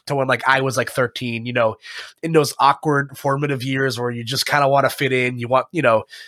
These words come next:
you, you, you're s-, you know, you're starting to, you know,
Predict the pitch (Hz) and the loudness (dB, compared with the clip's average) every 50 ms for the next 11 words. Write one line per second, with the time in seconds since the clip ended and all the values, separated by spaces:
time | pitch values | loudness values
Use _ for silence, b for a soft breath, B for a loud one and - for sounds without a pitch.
0 | B B B B _ - 147 _ 185 175 170 160 160 156 156 160 151 147 143 - | B B B B _ -20 -20 _ -10 -10 -8 -6 -4 -6 -4 -2 -2 -2 -2 -2
1 | - - _ _ - 202 180 151 135 135 135 131 - - - 160 160 147 160 151 | -6 -12 _ _ -10 -4 0 0 0 0 0 -2 -2 0 2 2 2 0 -2 -8
2 | 143 - 147 139 135 127 120 113 107 _ _ _ _ 208 208 180 151 160 170 - | -6 -2 -2 -2 -2 -2 -4 -8 -10 _ _ _ _ -2 2 2 2 2 0 -4